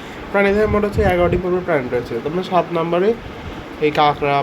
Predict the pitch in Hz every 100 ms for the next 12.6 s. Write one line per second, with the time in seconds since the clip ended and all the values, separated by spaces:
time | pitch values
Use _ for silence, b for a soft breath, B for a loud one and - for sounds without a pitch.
0 | - - 147 143 139 139 139 135 147 147
1 | - - 131 147 208 - - - - -
2 | - 135 117 104 98 - - - - -
3 | - - - 208 202 185 185 185 202 180
4 | 180 165 143 - 156 156 - - - 151
5 | 147 180 185 202 247 - 180 165 156 170
6 | 175 202 262 302 - - - 131 139 147
7 | 151 156 180 247 - 151 135 131 143 131
8 | 104 101 - - - - - 208 214 208
9 | 220 208 208 214 226 214 196 190 190 175
10 | 185 202 208 202 185 170 165 185 175 131
11 | 120 127 127 113 151 170 170 180 196 175
12 | 160 165 165 160 165 180